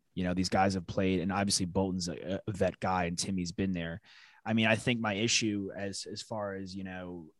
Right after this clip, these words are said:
obviously we shot the ball extremely hot, and, but we've seen Ramey and Jones be hot and cold in the past. Their level of consistency is a massive issue. Um, and it's, it's a reason why you talk about Timme going to be a pro. Why isn't Andrew Jones a pro yet? Um,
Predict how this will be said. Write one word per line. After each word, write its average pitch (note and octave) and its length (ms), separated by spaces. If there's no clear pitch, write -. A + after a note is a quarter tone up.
obviously G#2 340
we G2 80
shot G2+ 300
the F2+ 80
ball F#2 160
extremely F2+ 420
hot, G#2 440
and, F2 560
but G#2+ 60
we've G2+ 180
seen G#2 260
Ramey F#2+ 340
and F2+ 140
Jones F#2 680
be G2 80
hot E2+ 260
and D#2+ 100
cold F#2 300
in E2 40
the D#2+ 80
past. - 580
Their G#2 220
level G2 320
of F#2 100
consistency F#2+ 600
is F2+ 100
a E2+ 40
massive F2 480
issue. D#2 520
Um, E2 480
and F#2+ 140
it's, G2 140
it's G2 140
a - 20
reason G#2 300
why F#2+ 80
you F#2 100
talk - 140
about F#2 200
Timme G2 280
going F2 160
to E2+ 40
be E2+ 120
a D#2 40
pro. F2 380
Why F#2+ 240
isn't F#2 340
Andrew F2+ 300
Jones F#2 340
a G2 40
pro G2 200
yet? G2+ 320
Um, F2 240